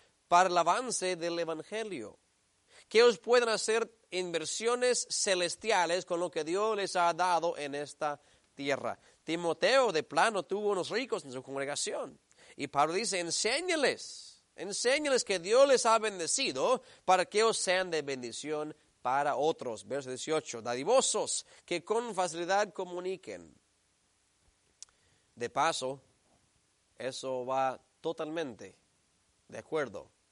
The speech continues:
con lo que dijo Jesús en Mateo capítulo seis, de hacer, ¿qué? Tesoros en el cielo. Así que no hay nada de discrepancia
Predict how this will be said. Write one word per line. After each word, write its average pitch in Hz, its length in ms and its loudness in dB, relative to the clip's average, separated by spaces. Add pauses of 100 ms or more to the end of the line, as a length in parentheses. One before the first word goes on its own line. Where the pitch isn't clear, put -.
(600)
con 127 100 -10
lo 120 100 -8
que 110 80 -8
dijo 113 180 -8
Jesús - 600 -16 (1800)
en 113 60 -18
Mateo 110 320 -8
capítulo 117 320 -10
seis, - 580 -14 (120)
de 117 160 -8
hacer, 113 260 -8
¿qué? 113 240 -14 (300)
Tesoros 170 720 -12
en 135 360 -14 (120)
el 113 360 -14 (120)
cielo. 107 560 -20 (760)
Así 110 140 -20
que - 240 -20 (220)
no 113 120 -16
hay 110 80 -10
nada 120 340 -6
de 110 200 -12 (520)
discrepancia 107 920 -12